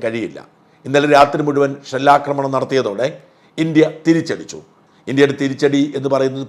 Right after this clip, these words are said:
പ്രതിരോധത്തിനപ്പുറത്തേക്ക് പാകിസ്ഥാൻ്റെ അടിവേരു മാന്തുന്ന തരത്തിലുള്ള അതിശക്തമായ ആക്രമണമാണ്.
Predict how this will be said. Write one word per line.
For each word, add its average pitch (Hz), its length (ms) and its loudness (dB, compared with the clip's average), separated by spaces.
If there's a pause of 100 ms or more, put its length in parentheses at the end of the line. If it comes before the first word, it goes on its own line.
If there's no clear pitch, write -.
പ്രതിരോധത്തിനപ്പുറത്തേക്ക് 139 1160 0 (460)
പാകിസ്ഥാൻ്റെ 139 600 2
അടിവേരു 147 440 0 (100)
മാന്തുന്ന 135 420 -4
തരത്തിലുള്ള 127 480 -4 (480)
അതിശക്തമായ 135 680 -2 (240)
ആക്രമണമാണ്. 104 540 -12